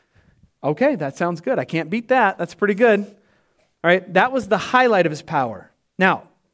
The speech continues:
what about John's prison? John's prison is found in Matthew fourteen, one through five. Things started to shift with John in John three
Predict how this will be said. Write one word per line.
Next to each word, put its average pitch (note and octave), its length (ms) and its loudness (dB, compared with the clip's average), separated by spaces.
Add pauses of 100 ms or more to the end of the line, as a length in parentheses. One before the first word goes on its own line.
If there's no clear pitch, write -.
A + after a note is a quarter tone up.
(1120)
what E3 100 -2
about G#3+ 160 4
John's F#3+ 340 2
prison? C#3+ 560 -2 (760)
John's G3+ 360 2
prison A3 440 2
is D#3+ 140 0
found F#3 260 2
in E3+ 60 2
Matthew F3+ 300 0
fourteen, F3+ 520 -2
one D#3 140 2
through D#3 160 -6
five. D#3+ 640 0 (1080)
Things A3+ 280 4
started B3 380 2
to A3+ 80 -4
shift - 420 0
with F3+ 200 0
John D#3+ 340 2
in G3 120 -2
John E3+ 280 2
three G#3+ 560 0